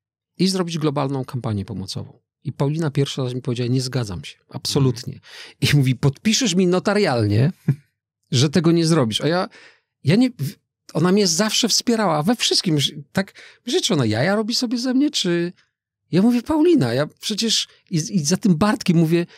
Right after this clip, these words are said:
Speaker 1: "Ja może mam jedną dziesiątą szans na to, żeby to zrobić". A ona mówi, "Nie, jeżeli ty coś postanowisz, to ty to zrobisz". I ja wtedy pomyślałem, "Kurde, ja mam szansę. Jeżeli ona tak sądzi, to znaczy, że ja mam
Speaker 2: Mhm.
Speaker 1: szansę", nie?
Speaker 2: Wiesz co, chciałem cię,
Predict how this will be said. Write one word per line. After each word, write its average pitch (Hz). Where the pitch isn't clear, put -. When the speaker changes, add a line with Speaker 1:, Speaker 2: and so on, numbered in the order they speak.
Speaker 1:
"Ja 240
może 277
mam 269
jedną 247
dziesiątą 240
szans 247
na 214
to, 208
żeby 202
to 202
zrobić". 196
A 139
ona 147
mówi, 143
"Nie, 147
jeżeli 135
ty 220
coś -
postanowisz, 117
to 131
ty -
to 120
zrobisz". 101
I 131
ja 139
wtedy 123
pomyślałem, 123
"Kurde, 120
ja 143
mam 139
szansę. -
Jeżeli 107
ona 196
tak 131
sądzi, 113
to 143
znaczy, 131
że 113
ja 107
mam 98
Speaker 2:
Mhm. 101
Speaker 1:
szansę", -
nie? -
Speaker 2:
Wiesz -
co, 117
chciałem 113
cię, 104